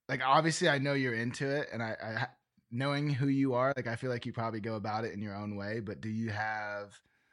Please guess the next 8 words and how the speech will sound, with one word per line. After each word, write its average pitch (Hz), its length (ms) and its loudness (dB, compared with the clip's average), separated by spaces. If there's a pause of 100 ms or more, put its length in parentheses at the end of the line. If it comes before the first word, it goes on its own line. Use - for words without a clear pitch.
(580)
like, 110 240 -6
any 113 500 -2
type 113 380 -6
of 104 120 -6
morning 117 360 -2
routines, 139 1400 -4
whether, 113 260 -6
or 101 340 -8